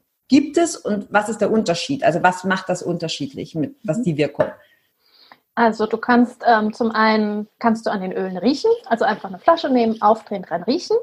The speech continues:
Speaker 2: Oder du kannst es in einen Diffuser geben oder auf ein Stück Stoff zum Beispiel oder auch auf die eigene Kleidung. <clears throat> Dann kann man es natürlich auf die Haut auch auftragen, bestimmte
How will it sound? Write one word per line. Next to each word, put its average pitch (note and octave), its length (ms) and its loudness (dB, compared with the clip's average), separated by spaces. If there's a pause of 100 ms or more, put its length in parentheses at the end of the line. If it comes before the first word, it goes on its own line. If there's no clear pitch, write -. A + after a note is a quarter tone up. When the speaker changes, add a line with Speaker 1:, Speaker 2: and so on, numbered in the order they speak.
(720)
Speaker 2:
Oder B3+ 300 6
du A3 40 -2
kannst A3 260 -6
es G3 120 -14
in G3+ 100 -10
einen G3+ 200 -6
Diffuser D#4+ 440 0
geben C#4+ 680 -2
oder G#3+ 420 2
auf F#3 300 0
ein E3 160 -10
Stück - 300 -14
Stoff - 500 -2
zum D4 180 -8
Beispiel C#4+ 680 0
oder G3+ 180 0
auch - 80 2
auf - 140 -2
die - 100 -6
eigene F#3 260 -4
Kleidung. B3+ 420 2 (640)
<clears throat> F4 300 2 (400)
Dann - 280 4
kann C4 180 2
man A#3 140 4
es A3 100 -4
natürlich G#3 380 -8
auf F#3+ 100 -16
die G3 140 -10
Haut - 460 2 (160)
auch B3+ 140 -2
auftragen, D4 580 0
bestimmte D4 460 -6